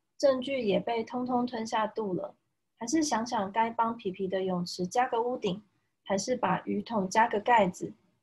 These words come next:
皮皮也该学学如何保护自己的食物了。窃鱼案正式宣告侦破，欧伯开心地睡了一个好觉。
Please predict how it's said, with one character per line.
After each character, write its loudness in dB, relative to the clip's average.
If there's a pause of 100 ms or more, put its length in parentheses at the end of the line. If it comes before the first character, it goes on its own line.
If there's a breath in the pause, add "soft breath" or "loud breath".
(260)
皮 -6
皮 0
也 6
该 6
学 0
学 4
如 6
何 8
保 4
护 -4
自 -8
己 0
的 6
食 4
物 4
了。 4 (1800)
窃 4
鱼 -2
案 0
正 4
式 0
宣 2
告 4
侦 0
破， -2 (480)
欧 6
伯 0
开 -2
心 -2
地 0
睡 4
了 4
一 4
个 2
好 -4
觉。 2